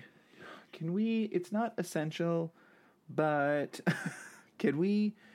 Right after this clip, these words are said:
get the Chrissy Teigen Cravings Cookbook?"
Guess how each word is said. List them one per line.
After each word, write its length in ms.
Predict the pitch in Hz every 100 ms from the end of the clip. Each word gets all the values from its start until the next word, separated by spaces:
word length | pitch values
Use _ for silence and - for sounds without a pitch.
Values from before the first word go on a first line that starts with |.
| - - _
get 120 | 147 143
the 40 |
Chrissy 320 | - 160 -
Teigen 640 | - 147 135 139 139 139 127
Cravings 520 | 131 135 139 139 127
Cookbook?" 640 | - 139 156 147 135 -